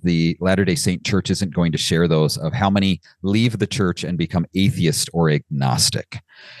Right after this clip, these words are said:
And so we started to realize, like, there's a whole group of people that is leaving Mormonism,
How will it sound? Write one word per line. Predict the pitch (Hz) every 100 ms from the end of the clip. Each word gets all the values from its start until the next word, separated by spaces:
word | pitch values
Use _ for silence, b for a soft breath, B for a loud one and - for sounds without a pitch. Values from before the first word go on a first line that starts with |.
| B
And | - 98 98
so | - 107 95
we | 90 95
started | - - 127 160
to | 120
realize, | 104 104 -
like, | 85
there's | - 143 156
a |
whole | 139 - 113 143
group | 139 -
of | 101
people | - 110 - 69 - _ _ _ -
that | 92 98
is | 87
leaving | 90 101 107 120 185 190 165 117
Mormonism, | 95 120 104 65 60 - 67